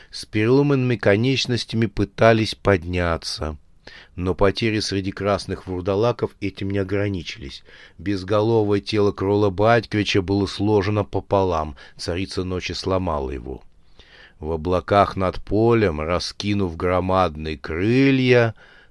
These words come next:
плыла Царица Ночи. Она сделала круг над регбийным полем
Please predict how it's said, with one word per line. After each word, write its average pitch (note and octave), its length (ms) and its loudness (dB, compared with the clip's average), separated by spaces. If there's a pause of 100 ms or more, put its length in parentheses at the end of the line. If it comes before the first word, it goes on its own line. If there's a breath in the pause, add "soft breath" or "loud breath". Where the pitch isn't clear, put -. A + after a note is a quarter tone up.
(140)
плыла D#2+ 760 0
Царица C#2+ 880 -8
Ночи. B1 800 -10 (800 loud breath)
Она G2+ 440 2
сделала G#2+ 500 2
круг G#2 340 0
над G2+ 160 0
регбийным F#2 640 0
полем B2 640 4